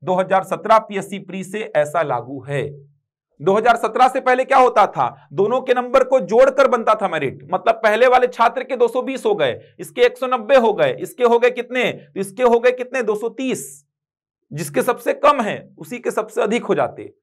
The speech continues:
दो हज़ार सत्रह से पहले। मैथ्स वालों को एक तरफा फायदा मिलता था, वो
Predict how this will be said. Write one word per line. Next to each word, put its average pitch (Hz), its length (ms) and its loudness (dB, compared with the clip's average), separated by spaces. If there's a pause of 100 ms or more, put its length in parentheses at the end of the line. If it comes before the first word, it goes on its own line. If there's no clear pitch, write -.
(160)
दो 185 180 -2
हज़ार 208 180 2
सत्रह 185 300 -6
से 170 140 -10
पहले। 104 340 -14 (1400)
मैथ्स 226 360 -2
वालों 240 240 2
को 247 100 -4
एक 240 160 -6
तरफा 233 280 0
फायदा 220 260 2
मिलता 156 300 -4
था, 117 300 -10
वो 233 240 0